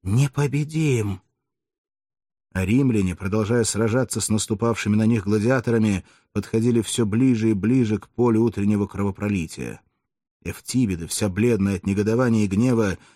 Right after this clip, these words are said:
держа за поводья белую лошадь ординарца, направилась к тому месту, где пал и лежал теперь похолодевший бездыханный Акномао.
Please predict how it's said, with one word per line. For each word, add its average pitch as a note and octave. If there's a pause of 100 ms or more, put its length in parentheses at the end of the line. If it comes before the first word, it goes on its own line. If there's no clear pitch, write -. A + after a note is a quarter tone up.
(120)
держа A#2+
за A2+
поводья A#2+
белую A2+
лошадь A#2+
ординарца, A#2+ (320)
направилась B2+
к -
тому A#2+
месту, C3
где G#2
пал C3 (380)
и G#2+
лежал A2+
теперь A2
похолодевший G2+
бездыханный F#2+
Акномао. F#2+